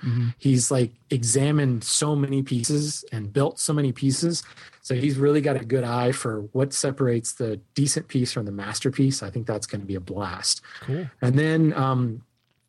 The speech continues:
Speaker 2: far and away, probably one of my favorite speakers of the W I As I've been to is Adam Carabini. Um, he's just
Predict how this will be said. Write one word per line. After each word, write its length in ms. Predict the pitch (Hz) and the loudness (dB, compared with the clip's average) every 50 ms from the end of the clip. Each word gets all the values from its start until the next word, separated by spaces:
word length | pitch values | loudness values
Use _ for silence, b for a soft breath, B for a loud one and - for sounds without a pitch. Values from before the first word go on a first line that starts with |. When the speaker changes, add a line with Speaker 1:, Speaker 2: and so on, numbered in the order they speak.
| _ _ _ | _ _ _
Speaker 2:
far 340 | - - - 208 214 220 226 | -18 -6 -2 0 0 0 2
and 80 | 208 175 | 2 2
away, 380 | 151 143 151 151 151 151 147 143 | 2 2 2 2 2 2 2 2
probably 320 | 139 - 143 143 135 143 | 0 0 -4 -2 0 -2
one 140 | 131 135 127 | -2 -2 -4
of 60 | 123 | -4
my 100 | 113 110 | -6 -8
favorite 440 | - - - 151 151 151 147 147 135 | -10 -4 -2 0 0 0 -2 -4 -8
speakers 500 | - - 131 135 135 139 139 135 127 131 | -4 0 0 0 2 2 2 2 2 -2
of 80 | 123 | -4
the 100 | 110 110 | -4 -4
W 280 | 110 120 117 117 120 117 | -4 -4 -2 -2 0 0
I 160 | 113 113 117 | 0 0 0
As 120 | 113 110 113 | 0 -2 -2
I've 80 | 101 | -2
been 180 | 117 110 117 117 | -2 -4 -4 0
to 180 | - 135 123 113 | 0 0 2 2
is 100 | 107 110 | 0 -2
Adam 220 | 107 107 107 104 | -4 -4 -6 -6
Carabini. 580 | - - 107 104 98 101 98 92 90 87 95 B B B B B B B B B B _ - | -4 -4 -4 -2 -4 -6 -8 -8 -10 -12 -14 B B B B B B B B B B _ -10
Um, 360 | 104 101 104 101 98 101 120 - | -8 -6 -6 -6 -6 -8 -8 -4
he's 200 | - 120 110 - | -4 -4 0 2
just 320 | - 127 113 - - | 2 0 0 0 -8